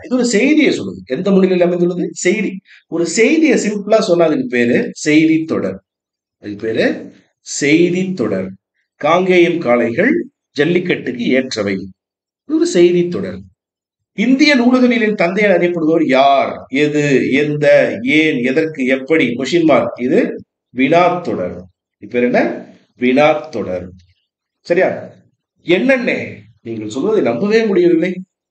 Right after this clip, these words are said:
அப்ப இது ஒரு, ஒரு உணர்ச்சி தொடர். நீங்க சொல்லி பாருங்க. வாழ்க்கையில் அடிப்படை தேவைகளுக்கு அடுத்த எழுத்தை புத்தக சாலைக்கு தருக. இது என்ன தொடர்?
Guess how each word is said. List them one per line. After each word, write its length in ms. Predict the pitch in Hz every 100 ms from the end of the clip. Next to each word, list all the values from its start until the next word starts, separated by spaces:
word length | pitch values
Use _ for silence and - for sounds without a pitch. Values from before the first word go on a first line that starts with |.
| _ _
அப்ப 180 | _ 233
இது 100 | 240
ஒரு, 260 | 214 202 -
ஒரு 200 | 247 247
உணர்ச்சி 360 | 202 202 160
தொடர். 320 | - 101 95 -
நீங்க 180 | 139 147
சொல்லி 220 | 151 143
பாருங்க. 360 | - 95 95 - _ _ _ _ _ -
வாழ்க்கையில் 600 | 175 269 269 262 240 240
அடிப்படை 500 | 170 240 247 240 240
தேவைகளுக்கு 480 | 196 185 180 175 143
அடுத்த 300 | 170 175 170
எழுத்தை 340 | 156 151 190
புத்தக 320 | 185 - 208
சாலைக்கு 340 | 170 135 127 143
தருக. 560 | 110 98 95 95 95
இது 100 | 156
என்ன 160 | 185 214
தொடர்? 400 | 151 131 -